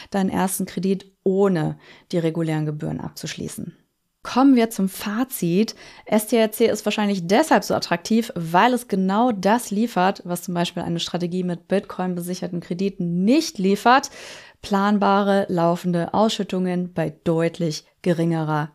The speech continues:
Komplexität. Aber wenn ich rein rechnerisch an die Sache gehe, dann sieht das ganz anders aus. Dann steht man mit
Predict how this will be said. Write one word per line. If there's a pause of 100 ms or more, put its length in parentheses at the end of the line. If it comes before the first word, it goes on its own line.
Komplexität.
Aber
wenn
ich
rein
rechnerisch
an
die
Sache
gehe,
dann
sieht
das
ganz
anders
aus. (280)
Dann
steht
man
mit